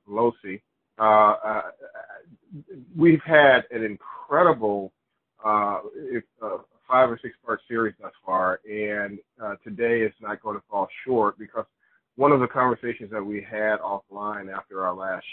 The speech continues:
show was, you know, all of this wonderful work of, of, of growing spiritually and having these spiritual experiences and, and,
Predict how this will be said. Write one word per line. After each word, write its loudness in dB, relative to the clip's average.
show 2
was, -10
you 2
know, 6
all 6
of 2
this -4
wonderful -4
work 2
of, -12
of, -6
of -16
growing 4
spiritually -4
and -16
having -4
these -12
spiritual -10
experiences -16
and, -18
and, -18